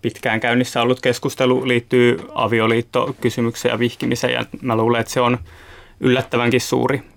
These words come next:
tekijä siinä, että miten, miten sit niinku nuoret aikuiset, mm, jotenkin suhtautuu kirkkoon tai minkä kautta ne määrittelee kirkkoa, ja sit myös niinku tavallaan tekee sitä rajanvetoa, että, että mä ajattelen eri tavalla kuin kirkko ajattelee, kun kirkko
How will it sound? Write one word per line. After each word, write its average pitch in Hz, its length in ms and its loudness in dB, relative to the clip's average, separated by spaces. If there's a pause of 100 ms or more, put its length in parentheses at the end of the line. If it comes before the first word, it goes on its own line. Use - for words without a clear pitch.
(120)
tekijä 117 320 -2
siinä, 117 280 0
että 120 140 -4
miten, 113 340 -2
miten 117 280 -2
sit 120 140 -10
niinku 117 200 -4
nuoret 120 460 0
aikuiset, 139 680 -2 (440)
mm, 131 260 -6
jotenkin 127 540 -2
suhtautuu 131 640 0
kirkkoon 135 440 0
tai 123 120 0
minkä 127 220 0
kautta 127 300 -2
ne 123 80 0
määrittelee 123 580 0
kirkkoa, 123 440 -2
ja 123 100 -2
sit - 180 -6
myös - 260 -2
niinku 135 380 -6 (640)
tavallaan 120 420 0
tekee 123 280 -2
sitä - 140 -4
rajanvetoa, 120 680 0
että, - 360 -2
että - 180 -4
mä 113 100 2
ajattelen 120 540 2
eri 120 200 2
tavalla 127 400 0
kuin 123 280 0
kirkko - 420 -4
ajattelee, 120 540 -2
kun - 240 -4 (140)
kirkko - 440 -4